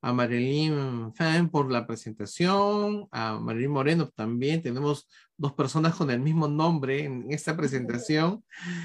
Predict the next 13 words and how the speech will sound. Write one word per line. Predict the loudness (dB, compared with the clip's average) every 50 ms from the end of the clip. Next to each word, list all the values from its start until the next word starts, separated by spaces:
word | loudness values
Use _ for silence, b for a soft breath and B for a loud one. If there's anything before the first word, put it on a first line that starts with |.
| -12 B _
Este, | 2 4 6 6 6 6 6 4 2 0 -4 -4 -2 0 0 0 0 0 -2 -2 -4 -4
muy | -2 0 2 4 4
interesante | 4 4 4 4 4 2 2 0 0 0 -2 -4 -4
todo | -2 -2 0 0 0 0
lo | 0 -2 -2
que | -4 -4 -4 -4 -4 -4 -6 -8
están | -8 -8 -2 0 2 4 4 4 4 2 0 -2 -4
haciendo | -6 -6 -6 -4 -2 -2 -2 -2 -2 -2 -2 -2 -2
en | -4
favor | -4 -4 -2 -2 -2 0
de | 0 0 -2
nuestra | -2 -4 -4 -6 -6 -4
comunidad. | -2 -2 -2 0 2 2 2 2 2 -2